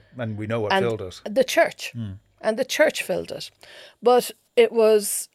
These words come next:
Speaker 2: like, my favourite, my favourite sort of, um, story about the New Republic and the pragmatism and hope of the New Republic is, oh, oh, just, it, it, it delights me for some strange reason.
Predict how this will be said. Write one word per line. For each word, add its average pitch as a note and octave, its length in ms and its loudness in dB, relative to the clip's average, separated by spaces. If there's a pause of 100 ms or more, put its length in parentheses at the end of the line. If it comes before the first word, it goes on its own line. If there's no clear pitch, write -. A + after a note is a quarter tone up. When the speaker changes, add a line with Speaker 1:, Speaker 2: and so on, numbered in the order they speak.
(120)
Speaker 2:
like, G3+ 260 4
my A3+ 160 6
favourite, A3 920 0
my G3 160 -2
favourite G#3 540 0
sort E3+ 280 -2
of, F3 240 -2
um, D#3+ 260 0
story E3+ 540 0
about D#3+ 420 -2 (1120)
the G3+ 80 4
New G3+ 260 4
Republic F3 680 -2 (240)
and F3 120 -6
the D#3+ 60 -2
pragmatism F3+ 840 -2
and D#3+ 100 -8
hope G3 420 -6
of F#3 140 -6
the F#3+ 80 -6
New G3 160 -2
Republic G3+ 640 -4 (260)
is, F#3 680 -2 (180)
oh, - 200 -6
oh, - 260 -8
just, - 220 -8
it, G#3+ 180 -6
it, G#3+ 200 -2
it G3+ 120 -16
delights G#3+ 480 0
me E3+ 80 -6
for E3+ 140 -12
some G3 240 -6
strange F3+ 280 -6
reason. D#3 340 -6